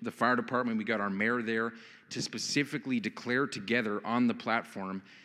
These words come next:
that Jesus is the answer to the crime in our city.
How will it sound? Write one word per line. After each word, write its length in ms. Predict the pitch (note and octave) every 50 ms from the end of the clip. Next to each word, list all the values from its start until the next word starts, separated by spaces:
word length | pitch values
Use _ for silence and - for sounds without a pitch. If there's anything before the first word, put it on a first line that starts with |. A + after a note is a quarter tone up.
| - - _ -
that 260 | A2+ G#2+ A2 G#2 G2
Jesus 540 | - - - B2+ C#3+ C3+ C#3+ D#3 C3+ - A#2+
is 140 | A#2+ A2+ G#2
the 160 | A2+ A#2+ - -
answer 420 | A2+ A#2+ B2+ A#2 - - G2+ F#2+
to 160 | F2+ - A#2
the 100 | G2 -
crime 440 | - - - - A2+ A2 G#2+ G2 F#2+
in 100 | F2 F#2+
our 100 | F#2+ F#2+
city. 460 | - - - A2 - - - F2+ G#2